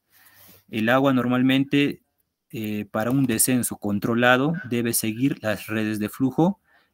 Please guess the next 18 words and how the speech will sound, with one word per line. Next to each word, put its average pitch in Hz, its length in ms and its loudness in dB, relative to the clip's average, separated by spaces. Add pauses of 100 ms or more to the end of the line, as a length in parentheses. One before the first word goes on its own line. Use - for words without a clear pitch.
cumpliendo 151 920 6
estas 117 520 -6
estructuras 104 680 -6
de 104 100 -2
filtro 123 500 -2
o 113 100 0
drenes 120 640 0 (1300)
en 131 260 -2
su, 143 440 2
eh, 104 340 -4 (260)
en 117 160 -6
su 117 100 -4
verdadera 110 440 0
capacidad, 95 540 -4
¿no? 110 220 -4 (560)
Entonces, 113 600 -4
eh, 110 440 -4
normalmente 147 1000 4